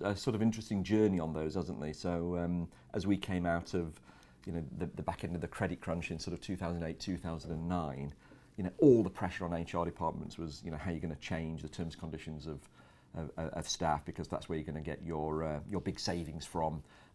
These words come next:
and, uh, you've got some freedoms that you can do that, and, and organisations should be, uh, exercising them. But we're now, you know, a number of years on, where we've had a number of years of, of sort of pay freezes that have contributed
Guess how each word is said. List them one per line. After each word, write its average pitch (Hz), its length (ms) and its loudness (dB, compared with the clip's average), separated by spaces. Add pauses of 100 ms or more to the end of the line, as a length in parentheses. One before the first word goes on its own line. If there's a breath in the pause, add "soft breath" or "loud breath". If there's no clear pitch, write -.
and, 80 520 -4
uh, 78 320 0
you've 87 140 -4
got 87 120 -2
some 90 120 -4
freedoms 87 600 2
that - 120 -4
you - 60 -10
can 87 120 -4
do 85 140 -2
that, 82 240 -4
and, 82 160 -4
and 82 120 -2
organisations 80 640 -4
should 82 240 -6
be, 78 260 -2 (480 soft breath)
uh, 80 160 -2 (120)
exercising 80 640 0
them. 71 260 -4
But 95 180 0
we're 113 120 4
now, 131 240 4
you 95 100 2
know, 85 260 0
a 87 40 -2
number 95 180 2
of 82 80 -2
years 90 240 2
on, 90 200 2
where 85 100 0
we've 82 100 0
had 85 140 0
a 85 60 0
number 92 200 2
of 87 80 -2
years 85 180 2
of, 80 140 -2 (320)
of - 80 -12
sort - 160 -4
of - 80 -10
pay 104 220 4
freezes 90 640 0
that 82 120 -4
have 82 140 -4
contributed 90 600 -6